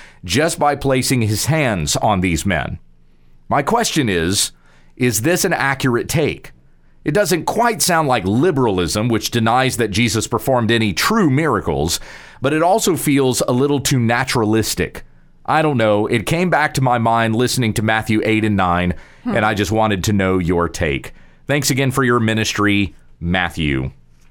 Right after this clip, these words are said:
Speaker 1: So, when we read about Jesus calming the storm in Matthew chapter eight, beginning in verse twenty-three, when he got into the boat,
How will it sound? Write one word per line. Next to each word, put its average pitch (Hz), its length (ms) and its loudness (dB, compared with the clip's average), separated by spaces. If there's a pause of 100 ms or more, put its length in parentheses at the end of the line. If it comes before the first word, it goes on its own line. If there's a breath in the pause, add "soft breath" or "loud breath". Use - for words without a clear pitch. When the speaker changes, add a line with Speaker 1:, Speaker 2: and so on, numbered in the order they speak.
(640)
Speaker 1:
So, 165 320 0
when 139 240 0
we 135 140 2
read 180 480 2
about 127 400 0
Jesus 123 580 0
calming 180 640 0
the 143 120 -2
storm 80 720 -2 (720 soft breath)
in 110 280 0
Matthew 143 500 0
chapter 120 640 0
eight, 101 520 -4 (100)
beginning 120 240 -2
in 127 80 -2
verse 110 200 -2
twenty-three, 104 560 -2
when 101 200 0
he 110 160 0
got 147 320 0
into 214 260 0
the 160 120 -2
boat, 80 440 -2